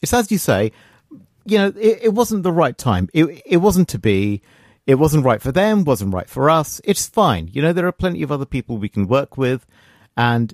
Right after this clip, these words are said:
you know, if it, if things had really been that good, we would have stuck it out and it would have been fine. So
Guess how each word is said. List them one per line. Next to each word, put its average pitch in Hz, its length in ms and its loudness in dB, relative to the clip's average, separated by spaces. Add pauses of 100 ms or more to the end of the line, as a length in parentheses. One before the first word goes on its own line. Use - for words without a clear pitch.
(140)
you 147 100 0
know, 151 100 2
if - 240 -4
it, 147 160 -6
if 170 120 -2
things 208 300 -2
had 143 100 -4
really 123 340 0
been 104 260 -2
that 107 200 -6
good, 92 220 -6
we 95 100 -6
would 87 140 -8
have 85 80 -10
stuck - 320 -8
it 85 80 -8
out 113 360 -2
and 85 220 -8
it - 80 -20
would 95 100 -6
have 87 80 -8
been 85 160 -8
fine. 67 380 -10 (500)
So 170 300 -2